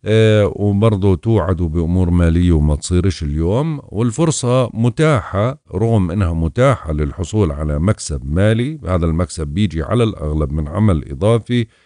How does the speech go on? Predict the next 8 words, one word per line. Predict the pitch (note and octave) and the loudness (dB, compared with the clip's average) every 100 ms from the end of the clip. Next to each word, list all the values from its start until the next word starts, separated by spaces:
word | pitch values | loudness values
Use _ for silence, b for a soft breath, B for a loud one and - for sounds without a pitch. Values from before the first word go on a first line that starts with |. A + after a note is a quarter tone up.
| b b B2 | b b 2
إلا | C3+ A#2+ F2+ | 4 4 2
إنه | A#2 G2 | 0 0
بسبب | D#2+ - A#2 G#2 C#2 | -2 -2 0 0 -4
حساسيتك | - A2+ - F#2+ - G2+ - F2+ - - | -4 -4 -2 -4 -4 -6 -2 -4 -4 -6
ممكن | F#2+ E2+ E2+ | -4 -2 -4
تضيع | D2+ C#2 F2+ E2 C#2+ | -4 -2 0 0 0
عليك | D#2 D2 F#2 | -2 -4 -8
الفرص. | F2+ C#3 A#2+ D#2 - | -4 0 0 -2 -8